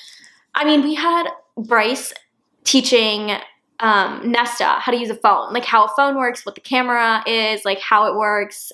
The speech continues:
uh, how you can call people, and I just, like, taking, like, those few pages just to, like, have that conversation just made them feel so real. It just makes the characters, like, real, and I don't know. Yeah, I'm just, I'm really, really liking that.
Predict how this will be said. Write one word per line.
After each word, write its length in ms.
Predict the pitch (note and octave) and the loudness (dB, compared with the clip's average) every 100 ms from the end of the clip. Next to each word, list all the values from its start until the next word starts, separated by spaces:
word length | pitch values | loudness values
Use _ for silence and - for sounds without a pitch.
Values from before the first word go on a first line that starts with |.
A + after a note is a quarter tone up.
| - | 0
uh, 140 | G3+ | 0
how 240 | - A3 G#3+ | 2 0 0
you 120 | G#3 | -4
can 160 | G#3 | -10
call 400 | G3+ - B3+ B3 | -4 4 4 4
people, 440 | A#3+ B3 A#3 A3 G3+ | -4 -8 -6 -6 -4
and 120 | B3 | -2
I 140 | B3 | -2
just, 220 | C4 D#4+ F#4 | -2 -8 -8
like, 100 | E4+ - - - - _ _ - - | -10 -14 -20 -20 -20 _ _ -20 -2
taking, 500 | D4 D4+ F4 F4+ F#4 | 0 2 0 0 2
like, 200 | C#4+ - | 2 2
those 200 | B3+ - | 0 0
few 220 | B3+ C4 | -2 -2
pages 560 | A#3+ A3 A#3 B3 B3 | -2 -2 4 4 4
just 180 | A3+ - | -6 -4
to, 40 | B3 | 0
like, 180 | A#3 A#3 | 0 -2
have 360 | - A3 A3 | 0 2 2
that 160 | A#3 A3+ | 2 -2
conversation 760 | - A3 A3 A3 G3+ G3+ B3 | -2 -6 -6 -6 -8 0 -2
just 160 | A#3+ - | -2 -4
made 320 | A3 G#3+ G#3+ | -2 -2 -2
them 120 | D4 | -2
feel 520 | D4 - A#3+ A3 A3 A#3+ | -2 -2 2 4 4 0
so 680 | - - A#3+ G#3 G#3+ G3+ F#3+ F#3+ | -4 0 4 4 2 -2 -8 -10
real. 340 | G3 G3 G3+ | -4 0 2
It 120 | C4 C4 | 0 -2
just 200 | A#3+ A3 | -6 -4
makes 540 | G#3 G#3+ A3+ - - _ _ _ _ _ _ _ _ _ | 0 0 -2 -12 -12 _ _ _ _ _ _ _ _ _
the 60 | A#3 | -8
characters, 680 | A#3+ G3 G3 D#4+ E4+ E4+ | 0 0 0 0 0 2
like, 180 | F#4+ F#4+ | 0 0
real, 300 | F4+ F#4+ G4 | 2 4 4
and 140 | D#4+ - | 2 -2
I 60 | |
don't 120 | G3+ - | -4 -4
know. 140 | - _ _ - - - - | -14 _ _ -20 -20 -20 -8
Yeah, 140 | - A3+ | 0 0
I'm 160 | A3+ | 2
just, 160 | A#3+ B3+ | -4 -4
I'm 160 | A#3 A3+ | -4 -2
really, 220 | A#3 C#4 | -2 0
really 180 | C4 A#3+ | 2 4
liking 400 | F#3+ A3 A3 G#3+ | 2 0 -6 -2
that. 400 | F3+ G3 B3 | 0 0 -2